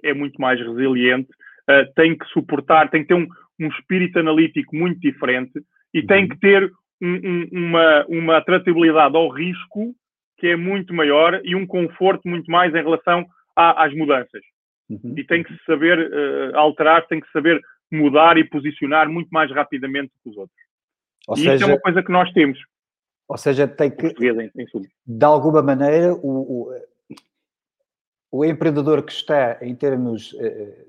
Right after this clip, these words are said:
Speaker 2: co-, utilizando a, a, as tuas palavras, eh, que está na, na, a cem por cento numa atividade profissional, ok? Eh, tem que estar sempre com a visão um pouco mais à frente,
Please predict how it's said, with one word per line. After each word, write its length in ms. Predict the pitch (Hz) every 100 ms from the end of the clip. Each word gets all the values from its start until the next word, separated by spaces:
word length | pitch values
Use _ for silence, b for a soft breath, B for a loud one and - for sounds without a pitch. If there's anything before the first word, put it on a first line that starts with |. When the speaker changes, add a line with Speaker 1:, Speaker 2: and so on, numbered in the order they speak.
| -
Speaker 2:
co-, 180 | 127 - 113
utilizando 400 | 123 135 127 147 143
a, 40 |
a, 560 | 139 127 123 117 - 113
as 100 | -
tuas 160 | 117
palavras, 720 | - 117 123 135 156 170 - _ _ _ _
eh, 100 | 120
que 80 | 120
está 280 | - 151 131
na, 280 | 131 123 117
na, 340 | 117 113 107 - _ _ _
a 40 | -
cem 140 | 156
por 100 | -
cento 340 | - 156 131 139
numa 160 | 135
atividade 400 | 131 127 127 123
profissional, 680 | 123 113 123 117 147 226 _ _ _ _
ok? 400 | 104 123 120 175 _ _ _ _ _ -
Eh, 140 | - 110 _ _ _ _ _ _ - 151 -
tem 120 | 160
que 60 | -
estar 140 | 165
sempre 280 | - 180 170
com 120 | 170
a 40 |
visão 360 | 147 156 135 156
um 40 |
pouco 220 | 156 156 -
mais 200 | 156 143
à 120 | 143
frente, 420 | 139 139 143 165